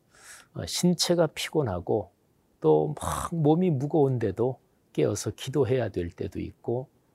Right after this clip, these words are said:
또 밤을 새면서 어떤 일을 해야 될 때도 있습니다.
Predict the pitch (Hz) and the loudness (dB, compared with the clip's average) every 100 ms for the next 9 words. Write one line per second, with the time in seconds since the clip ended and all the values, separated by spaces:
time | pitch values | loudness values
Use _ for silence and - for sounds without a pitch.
0 | - - - 110 135 160 165 - 127 113 | -10 -8 -2 2 4 4 0 -2 -4 -4
1 | 87 - 101 - _ - 98 - 98 90 | -6 -6 -8 -8 _ -6 -4 -2 -4 -2
2 | 127 147 - 139 107 87 76 80 - - | -2 -4 -4 -4 -4 -6 -6 -8 -4 -2
3 | 110 78 90 - 78 73 69 65 | -2 -4 -6 -4 -8 -8 -10 -12